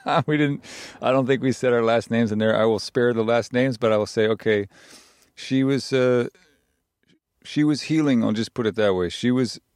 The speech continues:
in a cycle of healing, uh, to, of, uh, with some things that forced her to, to, to stop working. So she was really actually, I mean,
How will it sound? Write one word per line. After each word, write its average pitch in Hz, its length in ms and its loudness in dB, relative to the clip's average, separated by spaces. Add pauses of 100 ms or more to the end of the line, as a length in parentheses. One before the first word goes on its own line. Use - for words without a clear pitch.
(340)
in 120 120 2
a 107 60 0
cycle 117 480 0
of 98 80 -2
healing, 135 460 0 (180)
uh, 87 480 -14
to, 117 340 -2
of, 107 280 0
uh, 113 260 -2
with 113 200 4
some 113 180 -2
things 120 300 0
that 110 320 -2
forced 117 320 0
her 110 100 0
to, 107 240 2
to, 104 340 0 (540)
to 113 120 -4
stop 110 420 0
working. 127 640 0
So 110 180 0
she - 200 -4
was 110 360 -2 (1160)
really 131 440 2
actually, 113 640 0 (380)
I 120 60 0
mean, 113 400 2